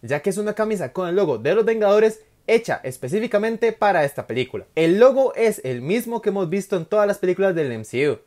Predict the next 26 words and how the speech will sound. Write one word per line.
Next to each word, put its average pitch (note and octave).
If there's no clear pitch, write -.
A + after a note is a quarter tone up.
pero C#3+
lo D3
realmente F3+
interesante G3
es F#3+
sin A#3
duda A3
la G#3+
descripción G#3+
oficial G3+
del G3+
producto F#3
dada A3+
por A3+
la A3
tienda F#3
digital F3+
de B2+
Amazon, D#3+
la G#2+
cual G#2
dice: D3+
"Experimenta F#3
al B2+
Doctor F3
Extraño G#3